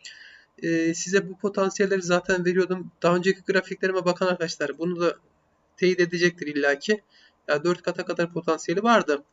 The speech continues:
Ama, e, kanalın diplerinde alım yeri, en güzel alım yeri bu noktalarda dostlarım. Bakın onu kaçırmışız. Bir anda ok gibi de fırlatmışlar. Şu an desteğinde. Şu an hala desteğinde. Destek kırılırsa aşağı deneyeceği ciddi yerleri var mı? Var arkadaşlar.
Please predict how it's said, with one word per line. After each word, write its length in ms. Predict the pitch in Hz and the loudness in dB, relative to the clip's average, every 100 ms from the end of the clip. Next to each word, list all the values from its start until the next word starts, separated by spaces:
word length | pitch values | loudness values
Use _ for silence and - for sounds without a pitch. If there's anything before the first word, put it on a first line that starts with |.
| _ - - | _ -20 -4
Ama, 280 | 165 202 220 156 | 0 2 2 -2
e, 80 | 156 - | -6 2
kanalın 460 | 175 180 196 208 | 2 4 2 0
diplerinde 500 | 185 - 190 190 180 | -4 -2 -2 2 0
alım 280 | - 165 190 | 2 2 4
yeri, 180 | 190 180 | 2 2
en 260 | 185 202 | 0 -2
güzel 220 | 185 190 170 | 0 2 4
alım 200 | 175 175 | 4 2
yeri 220 | 170 214 | 0 0
bu 80 | 226 | -2
noktalarda 460 | 233 202 175 151 | 0 0 0 -2
dostlarım. 400 | 156 - 170 156 | -12 -8 -6 -4
Bakın 220 | 160 - | -6 -6
onu 180 | 147 165 | -10 -6
kaçırmışız. 680 | 170 170 190 185 - 175 - _ _ _ - | -4 -4 -6 -6 -6 -8 -10 _ _ _ -2
Bir 60 | 202 | 2
anda 220 | 196 175 | 4 2
ok 160 | 180 - | -2 -2
gibi 160 | 180 | -2
de 60 | 196 | -2
fırlatmışlar. 760 | - 175 175 180 - 220 220 _ - - _ | -2 -2 -2 -4 -2 0 0 _ -20 -20 _
Şu 220 | - - | -6 4
an 260 | 196 220 - | 4 4 0
desteğinde. 560 | 180 - 202 196 175 - | -4 -2 -4 -2 -4 -6
Şu 240 | - - 190 | -12 -2 -2
an 200 | 185 - - | -2 -8 -2
hala 420 | 180 170 147 135 | 0 0 -2 -2
desteğinde. 640 | 175 - 208 208 202 202 _ _ _ 190 | -2 -2 -4 -2 -4 -6 _ _ _ 0
Destek 360 | 190 180 196 | 2 0 -4
kırılırsa 500 | - 208 202 - 202 | -2 -4 -4 0 0
aşağı 320 | 175 - 190 | 0 0 0
deneyeceği 440 | 180 185 175 190 - | 0 0 4 2 2
ciddi 280 | 170 175 - | -12 -12 -2
yerleri 360 | 196 185 185 185 | 0 2 2 2
var 160 | 185 | 2
mı? 120 | 180 175 | 0 2
Var 140 | 175 | 2
arkadaşlar. 600 | 160 - 156 - 151 - | 2 -2 -8 -6 -6 -8